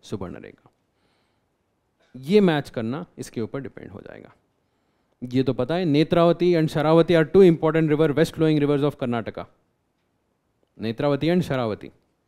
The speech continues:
Sharavati is where we have the Jog Falls, which is also referred to as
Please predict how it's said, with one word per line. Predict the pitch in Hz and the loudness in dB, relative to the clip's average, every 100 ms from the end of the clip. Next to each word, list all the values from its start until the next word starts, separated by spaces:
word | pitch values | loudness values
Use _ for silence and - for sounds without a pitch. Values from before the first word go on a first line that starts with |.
| _ _ _ _ _ - | _ _ _ _ _ -18
Sharavati | - 127 147 170 180 202 202 - 156 | -8 -2 2 4 4 2 -2 -2 -2
is | 139 | 0
where | 143 170 147 | 0 0 -2
we | 143 | -4
have | 139 160 190 - _ _ _ _ _ _ _ _ _ _ _ | -2 -2 -4 -8 _ _ _ _ _ _ _ _ _ _ _
the | 117 | -10
Jog | 107 - 156 165 | -6 4 4 4
Falls, | - 160 165 196 - - _ _ _ _ | 0 0 0 -2 -6 -20 _ _ _ _
which | 101 117 | -10 -6
is | 139 135 - - _ _ _ | -4 -6 -8 -16 _ _ _
also | - 127 139 - 156 160 120 | -6 -4 -4 -6 -4 -4 -4
referred | 123 - 135 123 - | -6 -6 -10 -6 -6
to | 131 - | -6 -4
as | 135 185 - | -6 -6 -10